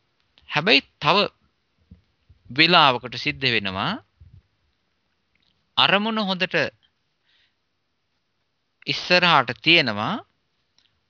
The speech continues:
අරමුණට හිත ගොඩ වෙලා අරමුණ හිතින් අල්ලගෙන ඒකට බැඳෙනවා, ඒකේ රහක්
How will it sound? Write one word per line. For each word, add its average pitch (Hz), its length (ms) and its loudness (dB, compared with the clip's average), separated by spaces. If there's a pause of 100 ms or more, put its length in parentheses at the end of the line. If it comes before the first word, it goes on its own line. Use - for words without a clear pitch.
(100)
අරමුණට 214 680 0
හිත 170 280 -8 (320)
ගොඩ 127 280 -4
වෙලා 147 600 0
අරමුණ 185 480 0 (760)
හිතින් 170 380 -2 (600)
අල්ලගෙන 117 540 2 (1200)
ඒකට 202 1080 -2 (640)
බැඳෙනවා, 151 760 0 (180)
ඒකේ 175 400 -4
රහක් 165 320 -4